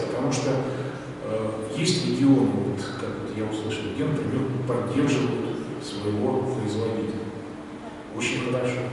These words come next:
Значит, надо поговорить, э, с органами, которые этой поддержкой занимаются, получить список поддерживаемых тех же самых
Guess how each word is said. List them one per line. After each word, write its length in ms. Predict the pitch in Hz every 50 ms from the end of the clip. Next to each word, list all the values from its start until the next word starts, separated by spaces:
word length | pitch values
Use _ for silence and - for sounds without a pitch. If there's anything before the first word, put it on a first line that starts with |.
| - - - - - - - -
Значит, 360 | 113 131 139 139 131 127 - 139
надо 240 | 139 139 135 127
поговорить, 600 | 127 127 127 127 131 135 139 139 - 190 - 208
э, 840 | - - - - - - - - - - - 104 104 104 104 101 98
с 420 | - - - - - - - - 143
органами, 500 | 139 131 117 107 - 107 107 107 107 -
которые 360 | - - - 127 123 123 123
этой 120 | 123 120 -
поддержкой 520 | 123 117 117 123 127 127 127 127 123 -
занимаются, 640 | 107 101 - - 123 123 135 131 - - - - - -
получить 480 | - - - - - 123 - - -
список 480 | - - - - 151 139 - - - -
поддерживаемых 800 | - - - - - 135 135 127 - 120 117 110 107 107 107 107
тех 140 | - - 101
же 60 | 101
самых 300 | - - - 104 107 107